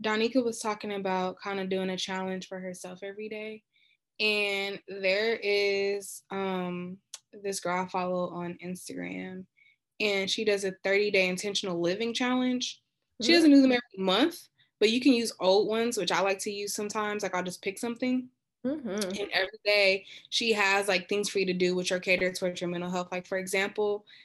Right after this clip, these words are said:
Speaker 1: she has, like, make a soup from scratch, celebrate yourself, lighting a candle, and relax, get dressed cute today just because, give yourself a ten-minute massage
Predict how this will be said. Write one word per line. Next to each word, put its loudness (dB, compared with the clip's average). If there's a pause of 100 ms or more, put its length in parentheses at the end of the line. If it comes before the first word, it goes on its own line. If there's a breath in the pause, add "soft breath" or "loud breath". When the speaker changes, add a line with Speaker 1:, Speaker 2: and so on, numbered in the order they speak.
Speaker 1:
she -4
has, 2
like, -2 (120)
make 2
a 6
soup -6
from -4
scratch, -4 (300)
celebrate 4
yourself, 0
lighting 2
a -4
candle, -4
and -6
relax, -10
get 0
dressed -2
cute -12
today -4
just -8
because, -8 (360 soft breath)
give 0
yourself -2
a -6
ten-minute -6
massage -10